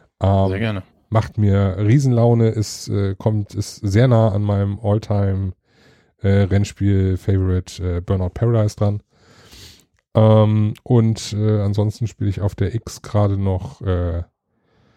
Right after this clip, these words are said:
Speaker 1: Tetris Effect Connected. Das ist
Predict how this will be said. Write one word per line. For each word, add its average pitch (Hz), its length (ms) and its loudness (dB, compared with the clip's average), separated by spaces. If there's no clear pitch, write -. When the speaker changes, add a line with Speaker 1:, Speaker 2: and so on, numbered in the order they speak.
Speaker 1:
Tetris - 380 0
Effect - 560 -6
Connected. - 500 -10
Das - 280 -8
ist - 380 -18